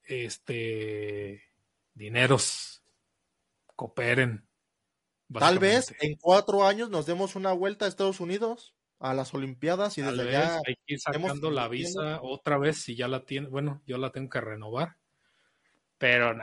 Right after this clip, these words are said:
Speaker 1: hombre, cuando, no va a haber pinches boletos para nada. Pero si hay las altas
Speaker 2: No,
Speaker 1: sin
Speaker 2: no,
Speaker 1: cuerdas
Speaker 2: yo
Speaker 1: sin
Speaker 2: no dije que
Speaker 1: cuerdas.
Speaker 2: estuviéramos adentro de los estadios.
Speaker 1: Ah, ok,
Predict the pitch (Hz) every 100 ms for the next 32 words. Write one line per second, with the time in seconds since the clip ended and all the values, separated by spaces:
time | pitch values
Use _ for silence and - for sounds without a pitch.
0 | 107 120 120 113 123 117 117 120 123 120
1 | 123 123 120 113 110 127 110 110 113 110
2 | 113 - - 110 104 107 110 113 _ _
3 | _ _ _ _ - 120 120 113 120 113
4 | 123 147 160 151 131 139 170 277 262 247
5 | - - 220 247 226 - - 185 - 170
6 | 202 185 151 127 135 175 185 175 131 120
7 | 123 160 185 185 156 - _ _ _ _
8 | _ _ _ _ _ _ 131 131 170 175
9 | 170 135 113